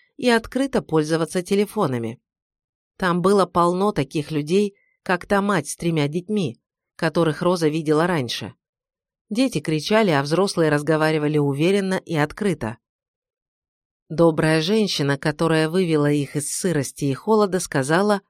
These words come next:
что её зовут Вивасия. Роза моргнула. Это имя было ей смутно знакомо из какого-то очень далёкого прошлого. Она внимательно огляделась.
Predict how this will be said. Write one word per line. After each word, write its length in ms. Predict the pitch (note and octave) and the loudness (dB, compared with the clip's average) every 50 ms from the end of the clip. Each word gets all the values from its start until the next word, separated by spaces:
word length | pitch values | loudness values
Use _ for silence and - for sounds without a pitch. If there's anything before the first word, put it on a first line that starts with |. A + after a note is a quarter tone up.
| _ _ | _ _
что 220 | - - - - | -16 -10 0 2
её 300 | A3 G#3 G3+ G3+ G3 A3+ | 2 2 2 2 2 2
зовут 460 | A#3 G3+ E3+ D3 C#3+ D3+ E3+ E3+ - - _ _ _ | 2 2 0 0 0 -2 -4 -6 -10 -16 _ _ _
Вивасия. 800 | F3 E3+ F#3 F#3 E3+ F3+ D#3+ B2+ - - D3 B2+ A#2 A2 A#2+ - _ _ _ _ _ _ _ _ _ _ _ _ _ _ _ | -2 0 2 2 2 2 0 0 -2 -2 -4 -4 -4 -4 -8 -12 _ _ _ _ _ _ _ _ _ _ _ _ _ _ _
Роза 340 | - E3+ D#3+ D3+ D3 D#3 D#3+ | -2 2 2 2 2 2 2
моргнула. 640 | F3 F3+ G3+ G3+ F#3 F#3+ D#3+ C#3+ C3+ B2+ A#2+ B2 C3 _ _ _ _ _ _ _ _ _ _ | 2 2 2 2 0 0 0 2 0 0 -2 -4 -6 _ _ _ _ _ _ _ _ _ _
Это 240 | - A3+ A3 - F#3+ | -2 -2 0 2 0
имя 340 | F#3 F#3 G3+ G#3+ G3 D3+ D3+ | 0 0 0 0 0 0 0
было 220 | D3 E3 E3+ E3+ | 0 0 0 2
ей 260 | E3 E3 E3 E3+ F3 E3+ | 0 0 0 -2 -2 -2
смутно 500 | - - G3 G3+ G3+ G3+ - F#3 F3+ E3+ | -4 -4 -2 -2 -2 -2 -2 -2 -2 -2
знакомо 640 | E3 E3+ F#3+ F#3+ F#3 - - G#3 G3 D#3 C3+ A#2+ A#2 - _ _ _ _ _ | -2 -2 -4 -4 -4 -2 0 0 2 2 0 -4 -6 -10 _ _ _ _ _
из 160 | - F3 - | -8 -8 -4
какого-то 580 | - - F3 F3 - G#3 F#3+ F#3 F3+ F3 E3 - _ | -4 -4 -2 0 0 0 0 0 0 -2 -4 -2 _
очень 340 | G#3 G3 - - G3 F#3 F3 | -4 -4 -2 -2 -4 -2 0
далёкого 540 | D#3+ D3+ D3+ D#3+ D3 C#3+ - D#3 D#3 E3 | 0 2 2 2 0 0 0 0 0 0
прошлого. 640 | E3+ - - G#3+ F#3 C#3+ - - B2+ A#2+ A#2 A2+ A#2+ - _ _ _ _ _ _ _ _ _ _ _ _ _ _ _ _ _ | 0 0 0 0 0 0 -2 -4 -4 -2 -4 -4 -6 -10 _ _ _ _ _ _ _ _ _ _ _ _ _ _ _ _ _
Она 260 | - F3 F#3 G3 G3 | -4 -2 0 0 0
внимательно 680 | F#3+ G3 G3+ F#3+ F3+ D#3+ C#3 - - D3+ D#3 D#3 D3+ D#3 | 0 0 0 0 0 0 0 0 -2 0 0 0 0 0
огляделась. 680 | D#3+ F3 F3+ F#3+ D#3+ D#3 B2+ A#2 A2+ A2 A2 - - | 0 0 -2 -2 0 -2 -2 -2 -2 -4 -8 -12 -14